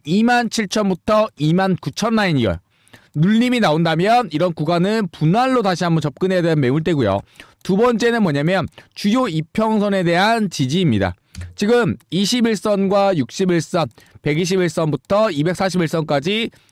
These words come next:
쫙 단기부터 장기까지 따라 올라오고 있는데 보통 이런 식으로 내려오게 되면 이십일 선 같은 경우는 추세가 죽지 않는 이상은 계속적으로 지지를 해주는 선이다 라고 꼭 기억해 두시면 됩니다.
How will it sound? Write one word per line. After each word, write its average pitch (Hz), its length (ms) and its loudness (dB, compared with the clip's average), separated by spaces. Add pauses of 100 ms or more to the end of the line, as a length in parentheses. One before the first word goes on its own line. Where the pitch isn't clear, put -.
(140)
쫙 202 400 0
단기부터 180 580 0
장기까지 151 720 -2 (220)
따라 214 240 0
올라오고 175 420 2
있는데 147 380 0 (340)
보통 220 460 0
이런 226 360 0
식으로 214 540 2 (880)
내려오게 208 480 2
되면 147 400 0 (220)
이십일 226 540 0
선 220 220 -2
같은 180 280 0
경우는 160 260 0
추세가 214 320 -2
죽지 196 300 -4
않는 170 240 0
이상은 131 420 -2 (320)
계속적으로 233 800 0
지지를 185 440 -2
해주는 175 260 0
선이다 165 420 -2 (320)
라고 135 260 0 (120)
꼭 254 240 -2
기억해 165 260 -2
두시면 151 300 0
됩니다. 131 500 0